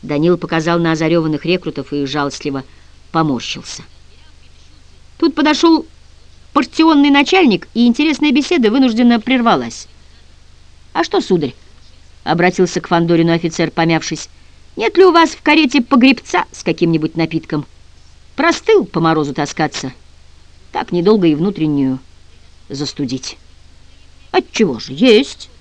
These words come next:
вежливо ответил Данила, — "и не в погребце, а прямо с собой.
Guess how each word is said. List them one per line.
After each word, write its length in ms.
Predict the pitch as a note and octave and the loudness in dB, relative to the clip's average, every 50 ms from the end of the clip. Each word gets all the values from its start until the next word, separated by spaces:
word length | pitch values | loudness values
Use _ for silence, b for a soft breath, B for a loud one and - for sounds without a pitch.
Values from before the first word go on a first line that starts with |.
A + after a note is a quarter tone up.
| - - - _ - | -20 -20 -20 _ -6
вежливо 400 | G3+ A3+ C4+ B3 A3 A#3+ A#3+ A#3+ | 0 2 2 2 2 2 0 0
ответил 280 | A#3+ - A#3+ A#3 B3 A#3 | 0 0 0 0 0 0
Данила, — 440 | G#3+ A3+ A3+ A3+ A3+ A3+ A3+ A3 - b b b b b | 0 2 2 2 2 2 0 -2 -6 b b b b b
"и 140 | b F#4 G4 | b 0 4
не 140 | D#4+ B3+ G#3+ | 4 4 4
в 100 | G3+ - | 2 0
погребце, 720 | - - F#3+ F3 F3 E3 - - - - A#3 C4 C4+ B3+ G#3+ | -4 -4 0 0 0 0 -2 -4 -2 2 4 4 6 4 2
а 60 | F3 | 0
прямо 320 | - G#3+ A#3 C4+ G3+ D#3 | 0 0 0 0 0 -2
с 40 | C#3+ | -6
собой. 600 | - - - C3 B2+ B2+ D3 E3+ F3+ F3 E3 E3 | -8 -8 -6 -6 -4 -2 0 2 2 2 0 0